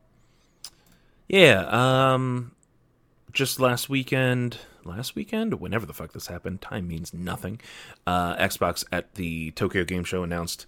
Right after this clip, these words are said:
that, uh, we were also going to be getting Dragon Gaiden, The Man Who Erases Name, on November ninth. Uh,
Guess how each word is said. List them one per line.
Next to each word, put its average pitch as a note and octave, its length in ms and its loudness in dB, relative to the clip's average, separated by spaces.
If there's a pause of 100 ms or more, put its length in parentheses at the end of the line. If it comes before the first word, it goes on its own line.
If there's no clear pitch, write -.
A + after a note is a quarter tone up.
(380)
that, - 220 -6 (720)
uh, C2+ 360 -6 (540)
we F#2 180 -2
were F2 140 0
also F#2+ 280 0
going F2+ 260 -2
to F2+ 60 -6
be E2+ 100 -8
getting E2+ 500 -2 (920)
Dragon G#2+ 400 4
Gaiden, D3+ 460 4
The G2+ 60 -2
Man G2 220 4
Who F#2+ 120 0
Erases F2 360 -2
Name, G#2 440 0
on F#2 120 -2
November F2+ 320 -2
ninth. G2 520 -4 (320)
Uh, C#2+ 440 -4